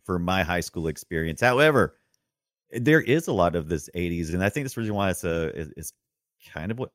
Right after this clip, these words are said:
a bit of a cult movie, uh, is because it, it does, it does portray some true aspects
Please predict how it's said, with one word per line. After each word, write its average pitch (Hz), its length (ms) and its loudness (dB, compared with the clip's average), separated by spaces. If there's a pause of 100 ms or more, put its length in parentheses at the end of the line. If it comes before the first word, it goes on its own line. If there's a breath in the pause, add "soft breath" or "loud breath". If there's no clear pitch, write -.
a 101 60 -10
bit 135 180 -6
of 143 80 -4
a 156 60 -4
cult 170 280 -4
movie, 185 400 -2 (600)
uh, 95 260 2
is 101 220 0
because 110 420 2
it, 110 160 0
it 101 220 0
does, 107 580 2
it 175 220 -10
does 220 240 -8
portray 117 420 -2
some 123 680 -4
true 85 520 -4 (180)
aspects 78 760 -8